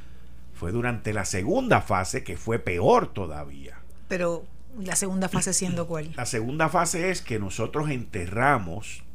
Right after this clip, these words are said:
Speaker 1: a la, a los remains,
Speaker 2: Ujú.
Speaker 1: eh, a la, a los, a los cuerpos de este, que estuvieron en este accidente,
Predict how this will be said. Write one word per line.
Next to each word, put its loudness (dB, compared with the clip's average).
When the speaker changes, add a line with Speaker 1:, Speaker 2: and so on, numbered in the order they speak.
Speaker 1:
a -2
la, -2
a -4
los 0
remains, 2
Speaker 2:
Ujú. -2
Speaker 1:
eh, -2
a -2
la, -4
a -2
los, -2
a -2
los -2
cuerpos 4
de -4
este, -4
que -4
estuvieron -2
en 0
este 0
accidente, 0